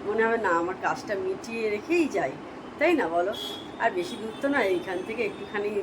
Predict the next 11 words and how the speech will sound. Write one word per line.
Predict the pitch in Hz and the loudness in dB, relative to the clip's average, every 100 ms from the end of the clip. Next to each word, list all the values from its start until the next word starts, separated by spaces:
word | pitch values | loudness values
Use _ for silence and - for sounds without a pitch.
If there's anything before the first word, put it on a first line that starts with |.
| 160 | -2
যাওয়া, | 151 131 123 - - - | -4 -2 -2 -6 -10 -10
এই | - - | -10 -4
তো | |
দু | 285 175 202 | -4 -2 -2
মিনিট | 202 208 262 - | 0 2 2 2
হেঁটে | 214 170 196 196 | 0 2 2 2
যাওয়া, | 196 - - - - - - | 0 -6 -10 -10 -8 -8 -4
অনেক | 151 196 196 | 2 2 0
দূর | 190 208 | -6 -6
যেতে | 208 202 214 | 0 0 4
হবে | 202 202 | 2 2